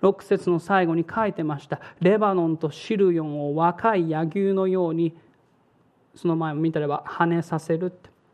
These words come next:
どんなに安定していると考えられるものでも、主の声によってまるで野生の動物が跳ね回るかのように、たちまちに揺らいで、揺れ動いてしまうという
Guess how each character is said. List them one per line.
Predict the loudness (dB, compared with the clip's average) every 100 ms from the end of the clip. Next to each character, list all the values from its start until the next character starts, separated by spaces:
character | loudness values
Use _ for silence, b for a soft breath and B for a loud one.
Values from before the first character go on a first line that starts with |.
| _ _ _ _ _ _ _ _ _ _ B B
ど | 0 2
ん | 0
な | -2
に |
安 | -2 -2 -2
定 | 2 2 2
し | -2
て | -2
い |
る | -2
と | -2
考 | -2 -2 -2 -2
え | -2
ら | -2
れ | -2
る | -2
も | -2
の | -2
で | -2
も、 | -2 -2
主 | 0 0
の | 0
声 | -2 0 2 2
に | 0 0
よ | -2
っ |
て | -2 0
ま | 2 4 2
る | 2
で | 0
野 | 0
生 | 0 -2
の | -2 2
動 | 2
物 | 2 0
が | 0
跳 | 0
ね | 0 2
回 | 2 2
る |
か | 2
の | 2 2
よ | 2
う | 2
に、 | 0
た | 0 -4
ち | -2
ま | -2 -2
ち | -2
に | -2 -2 B B
揺 | -4 -2
ら | -2 -2
い | -2
で、 | -4 -4 _
揺 | -4
れ | -2 0
動 | 0 0 0
い |
て | -4
し | -4 -2
ま | 0 -2
う | -2
と | -4 -6 B B -4
い | -2
う | 0